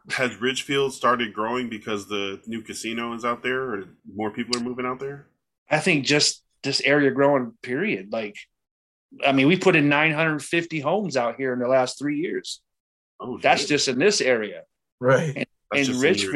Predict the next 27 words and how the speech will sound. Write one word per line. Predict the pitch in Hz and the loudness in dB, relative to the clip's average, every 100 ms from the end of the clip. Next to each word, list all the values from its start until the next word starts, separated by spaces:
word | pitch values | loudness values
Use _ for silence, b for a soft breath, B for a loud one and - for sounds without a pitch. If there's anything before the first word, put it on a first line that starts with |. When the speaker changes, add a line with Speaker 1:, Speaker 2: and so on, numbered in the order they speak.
| 135 | 2
Speaker 1:
like, | 120 | 2
Speaker 2:
Richfield's | - | -6
Speaker 1:
county. | 95 87 82 _ _ _ _ _ - | -10 -10 -16 _ _ _ _ _ -10
Speaker 2:
Yeah, | 131 156 180 | 2 4 6
and | 120 | 4
Richfield's | 151 185 - 139 120 | 2 2 0 0 0
going | 131 127 120 104 | -2 -2 -2 -6
freaking | - - 139 131 123 | -12 -6 -2 0 0
bananas | 117 127 143 156 139 | 2 4 4 4 6
out | 123 - | 4 4
there. | 147 127 113 | 4 4 2
I | |
mean, | 120 113 110 107 _ _ _ _ _ 139 | 0 -2 -4 -6 _ _ _ _ _ -2
new | 156 | 2
s-, | 160 - | 2 2
new | 160 175 | 2 4
middle | 165 170 156 | 4 4 4
schools | - 147 139 131 - _ _ | 2 4 4 2 -10 _ _
looks | 151 - | -4 0
like | 147 | 2
a | 127 | 2
damn | 123 147 151 | 0 2 2
university. | 151 156 165 190 117 107 98 _ _ _ _ _ | 2 2 2 0 -4 -10 -14 _ _ _ _ _
It's | 113 | -14
beautiful. | 110 269 339 - 101 - _ | 0 2 2 0 -4 -8 _
<laughs> | _ - | _ -2
Speaker 1:
Yo, | 135 160 143 123 110 | 4 6 8 6 4